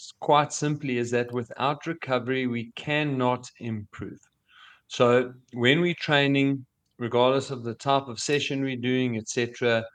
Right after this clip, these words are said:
the whole point of the training is to provide a load. It is to do some damage. So we are trying to harm the system slightly and in small inc-, increments that we don't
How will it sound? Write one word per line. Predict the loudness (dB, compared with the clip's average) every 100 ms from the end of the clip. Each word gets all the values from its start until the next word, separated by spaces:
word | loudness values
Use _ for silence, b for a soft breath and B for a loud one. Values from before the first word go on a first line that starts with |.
| B B _
the | -6
whole | -6 -2 2 2 2 -6
point | -4 -2 -2 -6
of | -8 -8
the | -12
training | -6 -2 0 -2 -4 -8 b b b b -8
is | -8 -6
to | -6
provide | -6 -6 2 4 4
a | 2
load. | 0 0 0 -2 -8 _ b b b b _ _ -4
It | 2
is | 4 2
to | 0
do | 0
some | 2 4 6
damage. | 8 8 8 0 2
So | 6 6
we | 4 0
are | 2 4 2 -2
trying | 0 2 2 -2 -2
to | -4
harm | 0 0 0 -2
the | -4
system | -6 -8 -6 -6 -4 -8 _ _ _ -16
slightly | -6 2 2 2 -2 -4 -6 b b b -4
and | -2
in | -2
small | -4 -2 0 0
inc-, | -2 -6 -8 -4
increments | -4 -2 -2 -4 -4
that | -4
we | -2
don't | -2 -2 -2